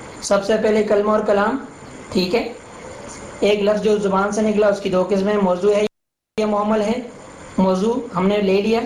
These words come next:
اس کی پھر دو قسمیں ہیں، مفرد اور مرکب۔ اس میں سے جو مفرد ہے یعنی کلمہ، وہ اس کی کیا ہیں؟ کل تین قسمیں ہیں، ایک اسم ہے، ایک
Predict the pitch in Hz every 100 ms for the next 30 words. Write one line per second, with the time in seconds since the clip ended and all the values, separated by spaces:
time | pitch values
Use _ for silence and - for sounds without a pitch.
0 | - - - - - 202 196 233 208 170
1 | 185 196 208 214 220 226 196 214 226 226
2 | 226 233 233 269 262 - - - - -
3 | - - - 233 254 220 202 202 196 247
4 | 247 233 247 - - 190 190 202 202 220
5 | 269 - - - - - - - 202 -
6 | _ - - 240 220 196 180 226 - -
7 | - 226 214 208 190 170 180 185 165 165
8 | 170 - - - - - 202 220 220 226
9 | 226 277 269 254 285 - - - - -
10 | - 220 196